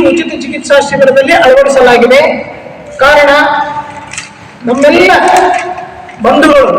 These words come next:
ಈ ಸಭೆಯ ಸದುಪಯೋಗವನ್ನ ಪಡಿಬೇಕು, ಈ ಸದುಪಯೋಗಕ್ಕೆ ಎಲ್ಲರಿಗೂ ತಲುಪಲಿ ಅಂತಕ್ಕಂಥ ವಿಚಾರವನ್ನು ಇಟ್ಟುಕೊಂಡು ನಮ್ಮ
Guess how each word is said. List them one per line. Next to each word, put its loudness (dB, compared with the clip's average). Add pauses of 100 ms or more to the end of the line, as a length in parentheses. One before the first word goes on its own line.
(680)
ಈ -2 (140)
ಸಭೆಯ 4 (1080)
ಸದುಪಯೋಗವನ್ನ 4 (140)
ಪಡಿಬೇಕು, 2 (640)
ಈ 0 (100)
ಸದುಪಯೋಗಕ್ಕೆ 2
ಎಲ್ಲರಿಗೂ 2 (180)
ತಲುಪಲಿ 0
ಅಂತಕ್ಕಂಥ 0 (160)
ವಿಚಾರವನ್ನು 2
ಇಟ್ಟುಕೊಂಡು 2 (400)
ನಮ್ಮ 0